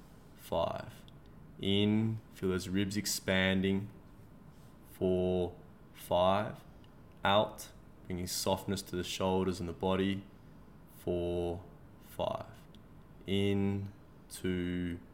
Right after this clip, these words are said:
three, four, five. Out, two, three, sinking into the bottom of the breath.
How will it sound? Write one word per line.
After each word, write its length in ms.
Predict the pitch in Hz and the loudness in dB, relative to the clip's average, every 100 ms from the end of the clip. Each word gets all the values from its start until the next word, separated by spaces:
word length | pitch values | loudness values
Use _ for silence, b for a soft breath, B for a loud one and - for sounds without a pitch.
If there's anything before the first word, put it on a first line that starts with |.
| - - - - | -20 -20 -16 -6
three, 600 | 90 90 87 87 87 87 - - - - | -2 -2 -2 -4 -6 -8 -14 -20 -20 -10
four, 560 | - 87 87 85 85 87 - - - - | -4 -2 -2 -2 -2 -4 -10 -20 -20 -20
five. 580 | - - 95 98 95 98 98 - - - - - - - | -4 4 8 8 8 4 -2 -14 -20 -20 -20 -20 -8 0
Out, 440 | 92 87 - - - - - - - - - | 2 2 -4 -14 -18 -20 -20 -20 -20 -18 -6
two, 560 | 95 90 87 87 85 85 - - - - | -2 0 0 -2 -4 -8 -12 -20 -20 -20
three, 600 | - 90 90 87 87 85 85 B B - | -12 -4 -2 -2 -4 -6 -8 B B -16
sinking 520 | - - 95 95 92 | -10 -4 -2 -2 -2
into 200 | 87 90 | -2 -4
the 100 | 92 | -6
bottom 320 | 85 87 85 85 | -6 -4 -4 -4
of 80 | |
the 60 | - | -8
breath. 340 | - 80 - | -6 -6 -8